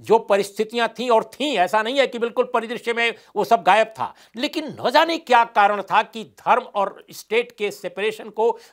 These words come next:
ज़्यादा स्ट्रॉन्ग बनाने वाली आर्टिकल क्यों शुमार नहीं की गई। और इसके लिए डॉक्टर बी आर अम्बेडकर को आप जिम्मेदार नहीं ठहरा सकते, क्योंकि बी आर अम्बेडकर संविधान सभा में इकलौते व्यक्ति थे जो अपनी विचारधारा के,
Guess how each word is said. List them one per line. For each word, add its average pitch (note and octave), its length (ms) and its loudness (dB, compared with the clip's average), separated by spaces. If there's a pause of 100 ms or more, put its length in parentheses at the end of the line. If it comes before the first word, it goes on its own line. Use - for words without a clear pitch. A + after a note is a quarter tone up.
ज़्यादा C#4 480 4
स्ट्रॉन्ग G#3+ 440 -4
बनाने G#3 340 0
वाली G3+ 260 2
आर्टिकल F#3 400 -2 (100)
क्यों G#3 160 -6
शुमार F#3+ 420 -4
नहीं F#3 200 -12
की D#3+ 200 -18
गई। G#2+ 220 -20 (2250)
और G#3+ 120 6
इसके A#3+ 240 0
लिए C4 280 2 (380)
डॉक्टर F3 260 0
बी E3+ 180 -4
आर A#3 120 6
अम्बेडकर A3+ 400 -2
को A#3 120 -4
आप A3 300 4
जिम्मेदार G#3+ 400 -2
नहीं A#3 140 -8
ठहरा G#3+ 260 0
सकते, A3 340 -6
क्योंकि G#3 300 -8
बी D#3 240 -12
आर A#3 140 4
अम्बेडकर A3+ 500 0 (220)
संविधान G#3+ 480 -4
सभा G#3+ 280 2
में B3 380 -6
इकलौते A3+ 560 0
व्यक्ति A3 320 -8
थे A3 160 -6
जो G#3+ 100 -2
अपनी A3 280 -4
विचारधारा G3+ 520 0
के, - 220 -10